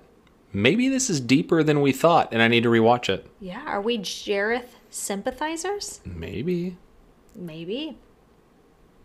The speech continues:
Speaker 2: What say you, Figgies?
Speaker 1: What say you?
Speaker 2: Let us know.
Speaker 1: Please let us know.
Speaker 2: Yeah.
Speaker 1: Especially if you're a fan of Labyrinth, because this
Speaker 2: Yes,
Speaker 1: is a very
Speaker 2: please.
Speaker 1: popular
Speaker 2: Yeah,
Speaker 1: film.
Speaker 2: it is.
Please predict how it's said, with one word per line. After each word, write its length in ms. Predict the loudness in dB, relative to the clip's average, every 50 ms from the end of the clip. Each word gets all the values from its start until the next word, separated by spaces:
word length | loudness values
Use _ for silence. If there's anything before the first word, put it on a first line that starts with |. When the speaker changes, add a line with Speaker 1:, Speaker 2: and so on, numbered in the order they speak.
| -20 -20 _ _ -20 -20 -12
Speaker 2:
What 340 | -4 0 0 0 0 -2
say 320 | -6 -4 0 0 2 2 2
you, 340 | 0 0 -2 0 0 0 -2
Figgies? 720 | -4 -6 -6 -6 -6 -4 -4 -6 -6 -6 -8 -8 -8 -6
Speaker 1:
What 300 | -2 0 0 0 0 0
say 240 | -4 0 4 4 4
you? 320 | 4 2 -2 -4 -6 -8 -12 -14
Speaker 2:
Let 260 | -14 -12 -12 -10 -10
us 220 | -10 -10 -10 -10
know. 140 | -10 -8 -8 -10
Speaker 1:
Please 420 | -6 0 4 6 6 6 4 2
let 160 | -2 -2 -2
us 200 | -2 -2 -2 -2
know. 260 | -4 -4 -6 -6 -6 -6
Speaker 2:
Yeah. 240 | -8 -8 -10 -12 -14 -16 -20 -20 -8 _
Speaker 1:
Especially 480 | -2 2 10 10 10 10 12 8 6 6 6
if 140 | 4 4
you're 140 | 6 8 8 6
a 40 |
fan 420 | 6 4 0 4 6 8 8 8 6
of 100 | 6 6
Labyrinth, 500 | 8 10 10 10 8 6 2 -2 -2 0
because 300 | 0 2 4 6 6 8
this 240 | 8 10 10 10 10
Speaker 2:
Yes, 0 |
Speaker 1:
is 160 | 10 10 10
a 120 | 10 10 10
very 260 | 8 8 8 10 8 8
Speaker 2:
please. 80 | 6
Speaker 1:
popular 340 | 6 6 6 8 8 6 6
Speaker 2:
Yeah, 60 | 6
Speaker 1:
film. 460 | 4 4 6 6 6 4 2 0 0
Speaker 2:
it 120 | 0 0 0
is. 360 | 0 -2 -4 -8 -12 -14